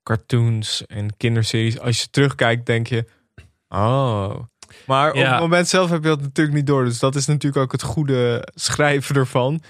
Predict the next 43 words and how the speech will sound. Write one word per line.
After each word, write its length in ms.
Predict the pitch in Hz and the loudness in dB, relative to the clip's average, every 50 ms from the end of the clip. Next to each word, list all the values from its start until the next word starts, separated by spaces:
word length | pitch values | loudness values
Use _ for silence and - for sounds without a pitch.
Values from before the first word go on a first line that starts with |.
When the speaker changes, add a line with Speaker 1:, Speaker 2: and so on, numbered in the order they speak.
| - - - | -20 -10 -2
Speaker 2:
Ja, 160 | 147 156 165 | 0 2 4
Speaker 1:
Het 100 | 175 180 | 4 4
Speaker 2:
de 60 | 175 | 2
Speaker 1:
inderdaad 240 | 156 139 139 143 143 | 2 2 2 2 0
Speaker 2:
beste 180 | - - - 151 | 0 0 0 2
Speaker 1:
voor 80 | 139 147 143 | 2 2 2
Speaker 2:
animatiedingen 800 | 147 143 143 143 151 170 - - 160 135 127 131 123 127 127 117 | 0 0 2 2 2 0 0 -2 -2 -2 0 0 0 0 0 0
en 80 | 123 | 0
zo 220 | 120 - 131 127 127 | 0 0 0 0 0
zijn 240 | - - 127 127 127 | 0 0 0 0 0
natuurlijk 480 | 123 120 - 127 127 127 127 127 - | -4 -4 -2 -2 -2 -2 -2 -2 -2
eigenlijk 440 | 127 127 127 143 135 - 131 127 131 | 0 0 0 -2 -4 -4 -6 -4 -2
nog, 260 | 151 135 135 127 - | -2 -4 -4 -4 -4
misschien 280 | 143 135 - - 143 135 | -4 -4 -2 -2 -2 0
nog 140 | 135 131 123 | 0 0 2
wel 140 | 131 135 | 2 2
leuker 280 | 131 143 151 143 - 127 | 4 2 2 0 -2 -2
voor 160 | - 123 120 | -2 -2 -2
volwassenen. 500 | - - 123 127 139 139 - - 110 87 | 0 0 0 0 0 0 0 -4 -4 -6
Ik 60 | 98 | -6
bedoel, 280 | - 107 104 - - - | -8 -10 -10 -8 -6 -4
SpongeBob 640 | - - - 135 131 147 147 131 127 120 104 - - | -4 -2 0 0 0 0 0 -2 -2 -4 -4 -2 -4
is 120 | 123 - | -6 -4
toch 140 | - 120 - | -4 -2 0
ook 160 | 113 127 - | 0 0 -2
een 60 | - 123 | -6 -10
soort 240 | - - 127 131 - | -10 -8 -8 -10 -8
van 440 | - - 113 110 120 120 113 101 107 | -6 -6 -6 -4 -4 -6 -8 -6 -2
heel 200 | 117 127 113 123 | 0 0 0 0
fenomeen, 720 | - - - 127 120 120 120 120 120 123 123 127 123 127 | -2 -2 0 0 2 2 2 2 2 2 2 2 2 0
hoeveel 360 | 127 127 131 127 - 139 135 | 0 0 0 0 0 -2 0
diepere 300 | 139 180 - - 135 135 | 0 -2 -2 -2 -2 -2
lagen 360 | 131 131 131 135 131 - 139 135 | 0 2 2 2 0 -2 -2 0
daarin 360 | 135 143 151 139 127 131 131 | 0 2 2 2 0 0 0
zitten 280 | 131 127 123 - 131 | 0 0 -2 -2 -6
en 80 | 127 127 | -6 -4
dat 160 | 123 120 - - | -6 -6 -6 -4
soort 160 | - 131 117 | -4 -4 -2
dingen. 220 | 107 107 123 127 | -2 -2 -2 -2
Maar 120 | 123 127 127 | -2 -2 -2
als 220 | - 139 147 131 | 0 -2 -2 -2
Speaker 1:
Mhm. 80 | 131 127 | -2 -2
Speaker 2:
kind 420 | 135 143 147 147 139 - - | -2 -2 -2 -4 -6 -10 -16